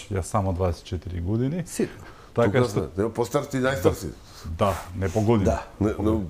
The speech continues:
Speaker 3: по стаж.
Speaker 1: Така, да, е, па добро, вие имате дупки во стажот, така.
Speaker 3: Да.
Speaker 1: Да.
Speaker 2: Значи, јас сум најмал по секоја основа.
Speaker 1: Да.
Speaker 2: Добро.
Speaker 1: Да си знаеме. Е, уставните измени.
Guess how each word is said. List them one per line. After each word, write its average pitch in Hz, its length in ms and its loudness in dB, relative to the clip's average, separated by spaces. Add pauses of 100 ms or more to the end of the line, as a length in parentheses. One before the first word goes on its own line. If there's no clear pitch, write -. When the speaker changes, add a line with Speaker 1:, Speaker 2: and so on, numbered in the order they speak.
(120)
Speaker 3:
по 101 200 2
стаж. 113 300 2 (320)
Speaker 1:
Така, 85 480 -4
да, 87 220 -4
е, 98 140 2
па 98 140 -2
добро, 131 380 4
вие 113 160 4
имате 120 280 2
дупки 113 360 2
во 92 120 4
стажот, 80 400 -2
така. 87 240 -4
Speaker 3:
Да. 87 420 2
Speaker 1:
Да. 82 120 -6 (120)
Speaker 2:
Значи, - 200 -4
јас 123 60 0
сум 127 160 -2
најмал 135 260 -2
по 120 140 -6
секоја 104 280 -4
основа. 80 340 -14
Speaker 1:
Да. 92 180 -2
Speaker 2:
Добро. 87 260 -4 (720)
Speaker 1:
Да 90 140 0
си 107 140 2
знаеме. 98 460 4 (300)
Е, 101 560 4 (460)
уставните 139 580 4
измени. 98 400 2